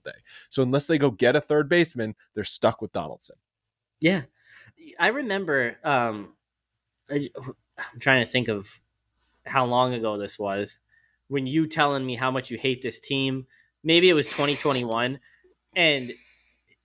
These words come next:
Speaker 2: it was just, like, where they were in twenty seventeen and, like, how fun that was and what the future looked like to now. This is the most hateable roster imaginable.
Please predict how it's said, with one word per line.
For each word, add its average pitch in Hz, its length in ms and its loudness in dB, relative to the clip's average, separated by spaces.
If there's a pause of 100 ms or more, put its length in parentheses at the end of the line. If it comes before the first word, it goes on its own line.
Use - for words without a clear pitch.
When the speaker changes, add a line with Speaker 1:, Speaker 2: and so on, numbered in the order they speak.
(260)
Speaker 2:
it 202 100 0
was 180 160 0
just, 202 220 0
like, 175 260 2
where 165 380 0
they 180 100 2
were 156 180 2
in 151 60 0
twenty 160 260 -2
seventeen 139 540 0
and, 131 100 -2
like, 123 200 -4
how 135 160 0
fun 127 300 0
that 131 120 0
was 135 240 2
and 120 100 0
what 120 140 -2
the 127 100 -6
future 127 380 -2
looked 135 220 -2
like 143 220 2
to - 120 -10
now. 120 480 0 (540)
This 175 520 0
is 131 360 -2
the 143 100 -2
most 147 260 2
hateable 160 320 2
roster 135 560 0
imaginable. 120 800 -8